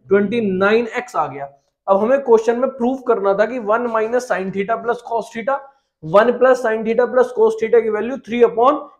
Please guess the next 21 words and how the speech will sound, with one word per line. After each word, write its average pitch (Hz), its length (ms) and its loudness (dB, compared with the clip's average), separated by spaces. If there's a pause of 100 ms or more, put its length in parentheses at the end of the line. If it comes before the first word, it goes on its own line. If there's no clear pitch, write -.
कितनी 196 200 -2
आनी 233 200 -2
थी? 302 60 -4
सेवन। 196 280 -4 (320)
तो 262 60 -4 (140)
मैंने 247 220 2
तुम्हें 277 240 -6
कल 220 200 2
भी 233 140 0
समझाया 208 360 0
था 214 120 -6
क्या, 226 200 2
कि 247 160 -8
जो 214 300 2
जो 262 160 0
ट्रिगोनोमेट्री 247 720 -4
रेशियो 240 340 -2
यूज़ 220 420 -2
हो 196 120 2
रहे 196 160 0
हैं 202 120 -8